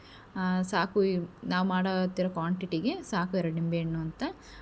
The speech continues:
ಅದರಲ್ಲೂ ಒಂದು ವಾರ ಹೋಳು ಅಷ್ಟೇ ನಾನು ಹಿಂಡಿದ್ದು, ಇನ್ನೊಂದು ಅರ್ಧ ಹೋಳು ನಾನು ಹಂಗೆ ಎತ್ತಿಟ್ಟೆ ಜಾಸ್ತಿ ಆಗುತ್ತೆ ಅಂತ. ಆಮೇಲೆ ಬಿಸಿ ಬಿಸಿ ಅನ್ನ ಇತ್ತಲ್ಲ, ಇನ್ನೂ ಅದೊಂದು ಸ್ವಲ್ಪ ಆರಿರಲಿಲ್ಲ, ಬಿಸಿದು ಇನ್ನೂ ಇವಾಗಿನೂ ಕೂಗಿತ್ತು ಅಷ್ಟೇ ವಿಶಲ್ಲು.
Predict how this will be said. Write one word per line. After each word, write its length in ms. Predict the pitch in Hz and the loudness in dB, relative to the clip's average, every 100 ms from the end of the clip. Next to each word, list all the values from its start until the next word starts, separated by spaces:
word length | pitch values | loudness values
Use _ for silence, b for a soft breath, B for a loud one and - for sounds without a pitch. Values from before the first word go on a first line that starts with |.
| - | -8
ಅದರಲ್ಲೂ 440 | 127 180 220 262 | -4 2 4 6
ಒಂದು 240 | 262 220 247 | 6 6 6
ವಾರ 320 | 233 226 220 | 6 6 6
ಹೋಳು 400 | 214 208 208 214 | 4 4 4 4
ಅಷ್ಟೇ 560 | 196 226 214 190 180 | 2 0 0 2 2
ನಾನು 240 | 180 185 180 | 2 2 2
ಹಿಂಡಿದ್ದು, 500 | 180 185 180 180 277 | 2 2 2 0 2
ಇನ್ನೊಂದು 420 | 277 233 240 220 | 4 4 4 4
ಅರ್ಧ 180 | 190 180 | 2 4
ಹೋಳು 240 | 190 226 | 4 4
ನಾನು 180 | 262 202 | 4 2
ಹಂಗೆ 180 | 175 190 | 2 0
ಎತ್ತಿಟ್ಟೆ 400 | 175 180 165 175 | 0 -2 -2 0
ಜಾಸ್ತಿ 360 | 175 165 - | 0 -2 -2
ಆಗುತ್ತೆ 280 | 160 160 156 | -4 -4 -4
ಅಂತ. 200 | 156 160 302 - B B B - | -4 -2 -4 -6 B B B -4
ಆಮೇಲೆ 260 | 196 214 | -2 -2
ಬಿಸಿ 280 | 220 202 220 | 0 -2 0
ಬಿಸಿ 240 | 208 208 202 | 0 0 0
ಅನ್ನ 160 | 180 | 0
ಇತ್ತಲ್ಲ, 360 | 190 185 185 175 | -2 -2 -2 -2
ಇನ್ನೂ 220 | 180 190 | 0 0
ಅದೊಂದು 180 | 180 175 | 0 -2
ಸ್ವಲ್ಪ 220 | 175 175 | -2 -2
ಆರಿರಲಿಲ್ಲ, 600 | 180 170 180 196 175 165 170 | 0 2 2 2 0 0 -2
ಬಿಸಿದು 460 | 226 185 175 196 190 | -2 -2 -4 -2 0
ಇನ್ನೂ 400 | 190 180 185 180 - | 0 0 -4 -6 -4
ಇವಾಗಿನೂ 400 | 175 190 202 220 | 0 0 2 0
ಕೂಗಿತ್ತು 420 | 214 180 180 165 | 0 -2 -2 -4
ಅಷ್ಟೇ 180 | 151 170 | -6 -6
ವಿಶಲ್ಲು. 440 | 151 - 160 269 | -6 -4 -4 -4